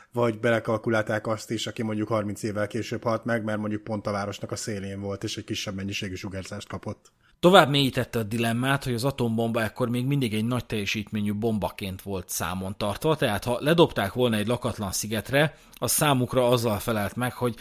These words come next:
Speaker 2: százezer tonna T N T-t robbantanak fel egy szigeten.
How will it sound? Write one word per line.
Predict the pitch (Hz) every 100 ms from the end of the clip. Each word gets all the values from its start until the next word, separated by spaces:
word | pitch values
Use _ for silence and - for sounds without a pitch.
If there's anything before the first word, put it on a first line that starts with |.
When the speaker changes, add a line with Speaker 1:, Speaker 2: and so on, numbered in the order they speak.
| -
Speaker 2:
százezer | - 139 123 113 104 104
tonna | - 127 110
T | 101 117
N | 101 95 92
T-t | 104 110
robbantanak | 98 90 90 101 101
fel | - 98
egy | -
szigeten. | - 95 82 90 80